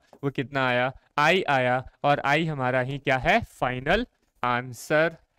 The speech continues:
है। समझ में आया? I हमारा क्या है? फाइनल आंसर है। तो इस तरह से हमें क्या करना है?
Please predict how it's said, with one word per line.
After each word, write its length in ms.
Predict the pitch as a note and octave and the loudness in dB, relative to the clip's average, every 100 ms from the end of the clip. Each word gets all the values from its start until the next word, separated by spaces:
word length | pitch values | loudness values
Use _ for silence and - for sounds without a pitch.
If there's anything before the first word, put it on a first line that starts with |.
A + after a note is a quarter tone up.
| - | -4
है। 180 | A2 F#2+ _ _ _ _ | -4 -6 _ _ _ _
समझ 200 | C3 D3+ | -4 0
में 120 | E3+ | 2
आया? 180 | F3+ A3+ - - - | 4 2 -2 -14 -4
I 120 | B2 | -2
हमारा 300 | D3+ D3 D3 | 0 -2 -2
क्या 180 | D3+ G3+ | 0 2
है? 120 | F3+ C3 | 0 -2
फाइनल 380 | C3+ B2 B2+ | -6 -6 -6
आंसर 300 | A#2+ A#2 A#2+ | -6 -8 -8
है। 60 | A#2 | -6
तो 160 | A#2+ - | -6 -4
इस 200 | G3 - | -4 -2
तरह 220 | F3 D3 | 0 0
से 140 | C#3+ C#3+ | 0 -4
हमें 200 | C3 B2+ | -4 -2
क्या 140 | A#2+ | -2
करना 260 | A#2 A#2 C#3+ | -4 -2 0
है? 140 | G#3+ | 0